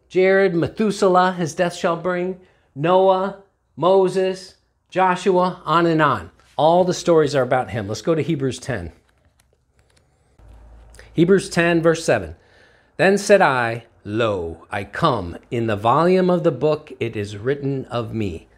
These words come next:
The whole volume of the book, every single part. "To do thy will, O God." Remind me, we're gonna go back to Hebrews ten and explain one of the scariest verses in the entire Bible.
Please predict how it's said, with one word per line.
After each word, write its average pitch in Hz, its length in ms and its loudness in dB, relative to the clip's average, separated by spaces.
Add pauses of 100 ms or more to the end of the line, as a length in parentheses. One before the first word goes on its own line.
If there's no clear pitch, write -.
(160)
The 98 140 -6
whole 120 440 0
volume 101 500 -6
of 92 200 -12
the 92 100 -12
book, - 300 -16 (120)
every 110 300 -4
single 101 400 -6
part. - 400 -12 (720)
"To 113 140 0
do 156 500 2
thy 131 240 0
will, 123 600 -2
O 113 160 -2
God." 101 500 -10 (2500)
Remind 123 420 0
me, 113 100 0
we're 117 160 -2
gonna 113 140 -2
go 110 140 -2
back 110 320 -2
to 98 420 -6 (280)
Hebrews 101 460 -8
ten 98 400 -6
and 92 160 -6
explain 107 580 -6
one 120 100 -2
of 170 100 -2
the 220 60 0
scariest 254 560 -4
verses 220 380 -6
in 117 120 -8
the 107 120 -12
entire 131 360 -14
Bible. - 520 -14